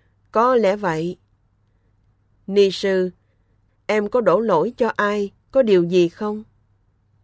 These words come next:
Thiền sinh: "Con chỉ tự trách mình." Ni sư: "Điều đó không tốt, cũng giống như đổ lỗi cho người khác.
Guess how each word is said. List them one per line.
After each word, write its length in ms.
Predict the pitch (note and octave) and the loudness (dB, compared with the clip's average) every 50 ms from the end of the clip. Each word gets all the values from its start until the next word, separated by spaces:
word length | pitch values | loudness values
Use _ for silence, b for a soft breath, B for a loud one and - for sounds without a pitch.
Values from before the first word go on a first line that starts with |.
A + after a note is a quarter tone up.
| _ _ _ _ _ _ _ _ _ _ _ _ _ _ | _ _ _ _ _ _ _ _ _ _ _ _ _ _
Thiền 260 | - G3 F#3+ F3 E3 D#3 | -2 0 0 0 0 -2
sinh: 360 | - - G#3 G3+ G3 F#3+ F#3 - _ _ _ _ _ _ _ _ _ _ _ _ _ _ _ _ _ - | -6 -6 -6 -4 -4 -6 -10 -14 _ _ _ _ _ _ _ _ _ _ _ _ _ _ _ _ _ 0
"Con 420 | - G#3+ G#3+ G#3+ G#3 G#3+ G#3+ G#3+ - - | 2 2 2 2 0 -2 -4 -6 -10 -6
chỉ 180 | - F#3+ F#3+ G#3 | -4 -4 -4 -2
tự 260 | - - F#3 E3 E3+ | 2 2 2 2 2
trách 260 | F3 - C#4+ D#4+ - | -4 -8 -10 -10 -8
mình." 300 | A#3 G3+ F#3+ F3+ F3+ F3 E3+ _ _ _ _ _ _ _ _ _ _ _ _ _ _ _ _ _ _ _ _ _ _ _ _ _ _ _ _ _ - | -6 -4 -4 -4 -4 -6 -10 _ _ _ _ _ _ _ _ _ _ _ _ _ _ _ _ _ _ _ _ _ _ _ _ _ _ _ _ _ -6
Ni 220 | - G3 G3+ G3+ F#3+ | 2 4 4 4 4
sư: 440 | F3+ - - F#3+ F#3 F3+ F3+ F3 E3+ _ _ _ _ _ _ _ _ _ _ _ _ _ _ _ _ _ _ _ _ - | 2 -4 -2 0 0 0 0 -2 -4 _ _ _ _ _ _ _ _ _ _ _ _ _ _ _ _ _ _ _ _ 0
"Điều 180 | - G3 F#3+ | 2 2 4
đó 260 | F#3 F#3+ G3 A3+ C4+ D4+ - | 4 2 0 -2 -4 -8 -4
không 200 | - A3+ G#3+ G#3 | -4 -2 -2 -4
tốt, 340 | - - A3+ A#3+ C4+ D#4+ E4 _ _ _ _ _ | -6 -4 -2 -2 -4 -4 -6 _ _ _ _ _
cũng 180 | - G3 G3 G3+ | -2 -2 0 2
giống 200 | G3 F#3+ G3+ C4 | 0 0 0 -2
như 360 | C#4 B3 G#3+ G3+ G3 F#3+ F#3+ - | 0 2 4 4 4 4 2 0
đổ 200 | - E3+ D#3+ F#3 | -2 -2 -2 -2
lỗi 340 | A3 G#3+ G#3+ G#3+ D3+ G#3 B3 - | -2 -2 -2 -2 -2 -4 -4 -4
cho 80 | A#3 | -4
người 280 | G#3 G3+ F#3 F3 E3 D#3+ | -4 0 0 0 -2 -2
khác. 340 | - - A3 A3+ B3+ D4 | -4 -8 -12 -10 -10 -12